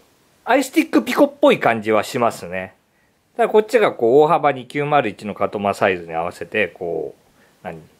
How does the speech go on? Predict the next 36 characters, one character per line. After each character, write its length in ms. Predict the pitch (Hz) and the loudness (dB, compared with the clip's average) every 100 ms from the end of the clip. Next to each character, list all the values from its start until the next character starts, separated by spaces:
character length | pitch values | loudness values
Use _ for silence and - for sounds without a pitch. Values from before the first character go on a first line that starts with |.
| _ _ _ _ | _ _ _ _
グ 80 | 139 | -6
ッ 40 | 139 | -6
と 180 | - - | -8 -12
絞 240 | - 110 | -4 -2
っ 100 | 104 | -2
て 120 | - | -6
あ 60 | 69 | -10
り 100 | 69 | -10
ま 140 | 64 | -16
す。 180 | - - _ _ _ _ _ _ _ _ _ | -16 -20 _ _ _ _ _ _ _ _ _
で、 60 | 160 | -8
中 340 | 156 147 123 | -8 -4 -2
に 140 | 104 82 | -4 -8
口 440 | - - 101 95 | -18 -16 -12 -8
金 400 | 101 95 90 87 | -6 -6 -6 -8
が 220 | 87 87 | -8 -8
見 200 | 85 85 80 | -10 -14 -14
え 200 | 73 82 - _ | -14 -16 -18 _
て、 280 | 196 208 - _ _ _ _ _ _ _ _ _ _ _ _ _ _ _ _ _ _ _ _ _ _ _ | 0 0 -2 _ _ _ _ _ _ _ _ _ _ _ _ _ _ _ _ _ _ _ _ _ _ _
は 60 | 92 | -16
い。 160 | - _ _ _ _ _ _ _ | -16 _ _ _ _ _ _ _
こ 200 | _ 95 | _ -12
ん 180 | 87 85 | -10 -12
な 140 | 82 80 | -12 -12
感 260 | - 80 76 80 - | -12 -14 -14 -20 -20
じ。 300 | 82 - 170 | -20 -8 2
で、 100 | 196 | 4
裏 320 | 233 269 311 | 4 2 2
に 160 | 208 | 0
ユ 220 | 113 104 104 | 2 4 4
ー 60 | |
エ 40 | 101 | 2
ス 180 | - | 0
ビ 260 | 101 104 90 | -8 -8 -10
ー 60 | |
の 140 | 76 | -12